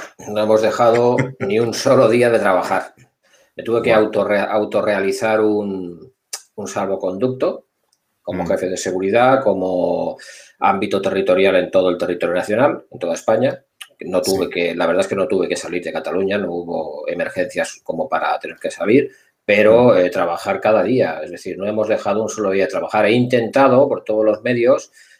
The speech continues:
Speaker 1: hacer teletrabajo desde el despacho de, de mi casa, desde donde estoy ahora, intentar hacer lo posible, porque,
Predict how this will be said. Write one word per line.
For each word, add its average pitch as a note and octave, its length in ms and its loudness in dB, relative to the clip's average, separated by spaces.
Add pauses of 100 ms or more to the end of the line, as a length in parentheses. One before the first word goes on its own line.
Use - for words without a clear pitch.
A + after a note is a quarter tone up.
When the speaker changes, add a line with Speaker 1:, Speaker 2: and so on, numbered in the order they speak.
(120)
Speaker 1:
hacer A2+ 320 -4
teletrabajo A2+ 580 0
desde G#2 220 -2
el F2+ 60 -6
despacho - 420 -8
de, G2 200 -2
de F#2+ 180 -10
mi F2+ 100 -8
casa, A#2+ 500 0
desde E2 280 -12
donde E2+ 220 -14
estoy G2+ 320 -2
ahora, G#2+ 420 2 (180)
intentar G2 560 -2
hacer A#2+ 220 0
lo C3+ 160 4
posible, C3 400 2
porque, - 240 -8